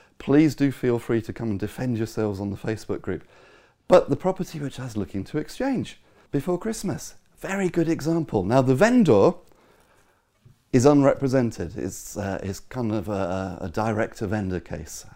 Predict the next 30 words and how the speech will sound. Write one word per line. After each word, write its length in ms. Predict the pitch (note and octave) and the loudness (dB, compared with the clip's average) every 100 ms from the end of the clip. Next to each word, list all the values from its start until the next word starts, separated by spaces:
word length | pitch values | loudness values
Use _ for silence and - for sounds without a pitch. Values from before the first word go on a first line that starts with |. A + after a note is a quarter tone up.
| - | -8
And 180 | G#2 | -6
so 160 | G2 A2 | -2 -2
the 60 | F#2 | 2
vendor 320 | C3 G3 F3+ | 2 2 0
needed 400 | A2+ A2 G2+ F2+ | -2 -2 -4 -6
a 100 | F#2+ | -8
solicitor. 500 | E2+ F#2 E2+ - A#2+ E3+ _ _ _ _ _ _ | -10 -12 -12 -10 -10 -10 _ _ _ _ _ _
I 40 | A2+ | 4
went 220 | B2+ D3+ | 4 4
to 80 | B2+ | 2
my 200 | D3 A#3 | 2 4
solicitor 520 | - D3+ B2 - - | 2 0 -2 -2 -2
and 180 | - A2+ | 0 -2
said, 280 | - C3 A2+ - _ | 2 2 2 -6 _
"The 80 | A2 | 0
vendor's 400 | D3 F#3 F#3 C3 | 4 4 4 4
unrepresented 840 | D#3 D3 G2+ A2 A2 G#2+ - A2+ - _ _ | 4 2 -2 -2 -4 -4 -4 -8 -8 _ _
and 200 | - A2 | -4 0
needs 280 | A2+ C3 A#2 | 2 0 0
a 60 | A2 | -6
solicitor. 580 | - G2+ F2+ E2 G#2+ - | -8 -8 -8 -8 -6 -4
Is 160 | C3 D#3 | -2 0
there 120 | D#3+ | 0
anybody 420 | D3+ C#3+ C3 A2+ | 0 0 0 0
who 120 | A2+ | 0
you 140 | A2+ G#2 | -2 -4
particularly 600 | G2+ - - - G3 D3+ | -8 -10 -12 -10 -8 -6
like 200 | C3+ G#2+ | -6 -6
working 440 | G2+ F2 - F2 | -8 -8 -12 -10
with 280 | D#2+ G#2+ | -6 -8